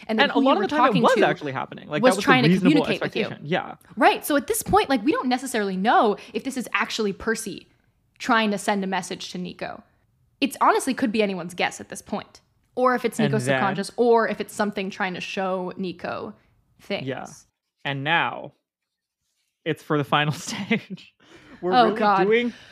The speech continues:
Speaker 2: the
Speaker 1: We just are
Speaker 2: accelerated
Speaker 1: hammered, the
Speaker 2: version
Speaker 1: greatest hits.
Speaker 2: Nico trauma tour.
Speaker 1: I think it, late, right after this, it says Nico's greatest trauma hits, volumes one and two. <laughs>
Speaker 2: Which means next stop, Cupid.
Speaker 1: Yep.
Speaker 2: This is fascinating.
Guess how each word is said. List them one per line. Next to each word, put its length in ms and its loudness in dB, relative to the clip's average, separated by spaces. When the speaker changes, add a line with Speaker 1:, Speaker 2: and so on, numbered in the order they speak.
Speaker 2:
the 180 8
Speaker 1:
We 140 10
just 200 6
are 160 6
Speaker 2:
accelerated 160 2
Speaker 1:
hammered, 320 4
the 60 0
Speaker 2:
version 140 0
Speaker 1:
greatest 360 4
hits. 120 6
Speaker 2:
Nico 300 8
trauma 420 2
tour. 520 0
Speaker 1:
I 120 2
think 180 2
it, 200 4
late, 200 4
right 160 4
after 240 4
this, 160 -6
it 120 -8
says 220 -2
Nico's 440 2
greatest 380 4
trauma 340 4
hits, 300 2
volumes 480 2
one 180 -2
and 160 -2
two. 320 0
<laughs> 240 -20
Speaker 2:
Which 180 -2
means 260 4
next 360 4
stop, 420 4
Cupid. 380 -6
Speaker 1:
Yep. 220 0
Speaker 2:
This 200 -4
is 100 -8
fascinating. 640 -2